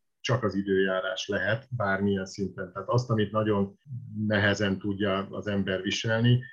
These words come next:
azokat a körülményeket, amik gyakorlatilag, ö, minket fogad. Tehát van úgy, hogy ilyen tizennégy-tizenöt fokos fokkülönbség a verseny kezdete és a vége között, és ez mínuszba, pluszba, bármilyen szinten igaz.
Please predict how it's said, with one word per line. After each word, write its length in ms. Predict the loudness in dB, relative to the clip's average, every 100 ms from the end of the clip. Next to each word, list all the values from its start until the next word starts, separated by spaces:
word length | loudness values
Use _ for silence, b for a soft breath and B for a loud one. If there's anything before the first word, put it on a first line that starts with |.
| B
azokat 340 | -8 -4 -4 -6
a 60 |
körülményeket, 720 | -2 0 2 2 2 0 -6 -2
amik 220 | -2 0
gyakorlatilag, 760 | -4 -2 -2 -2 -4 -6 -6 -10 -8
ö, 140 | -8 -8 b _ _
minket 480 | 0 0 2 -2 -2
fogad. 400 | -2 2 0 0
Tehát 160 | -4
van 180 | 0 2
úgy, 200 | 2 0
hogy 280 | -2 -2 0
ilyen 460 | 0 2 0 -2 -8
tizennégy-tizenöt 1040 | -6 -2 0 2 0 -2 -6 -4 -4 -4
fokos 540 | -8 -4 -2 -2 -8 -8
fokkülönbség 720 | -8 -6 -2 -2 0 0 0
a 140 | 0 -4 B B
verseny 380 | 0 2 0 0
kezdete 420 | 0 -2 -2 -2
és 180 | -2 -2
a 60 |
vége 320 | 0 2 0 0
között, 340 | -2 0 -4
és 140 | -6
ez 100 | -4
mínuszba, 400 | 0 2 2 -2
pluszba, 360 | -4 -6 -4 -2
bármilyen 360 | 0 0 0 -2
szinten 320 | -8 -10 -2
igaz. 220 | 2